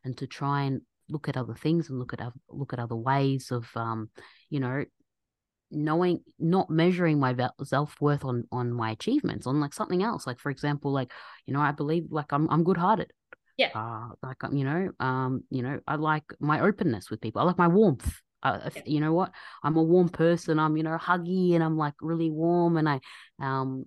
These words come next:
Speaker 1: hospitable with people and people come over and, like, I like to cook for my friends and have, host these things and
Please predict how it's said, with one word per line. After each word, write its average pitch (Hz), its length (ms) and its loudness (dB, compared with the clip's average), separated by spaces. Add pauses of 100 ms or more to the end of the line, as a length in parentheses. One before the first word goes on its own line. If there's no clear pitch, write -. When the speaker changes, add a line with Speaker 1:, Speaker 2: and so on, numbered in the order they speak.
(100)
Speaker 1:
hospitable 180 640 0
with 180 140 -4
people 180 320 2
and 165 80 0
people 170 220 -2
come 180 260 -4
over 180 360 0
and, 175 160 -2
like, 170 160 -6
I 185 40 0
like 185 220 -2
to 180 80 -4
cook - 280 -4
for 190 100 -2
my 180 120 0
friends 180 540 -2
and 185 120 -4
have, 175 180 -8
host 180 400 -2
these 180 220 0
things 180 380 2
and 156 100 -2